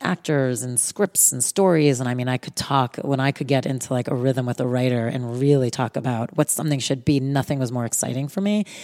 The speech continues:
So people are always shocked. They're like, "Do you miss that?" I'm like, "Oh, I'm creative every day."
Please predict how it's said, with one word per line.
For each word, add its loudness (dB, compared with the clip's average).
So 4
people 6
are 10
always 8
shocked. 0
They're 2
like, 2
"Do -2
you 2
miss -2
that?" 0
I'm 0
like, -2
"Oh, 2
I'm 0
creative 0
every -2
day." 0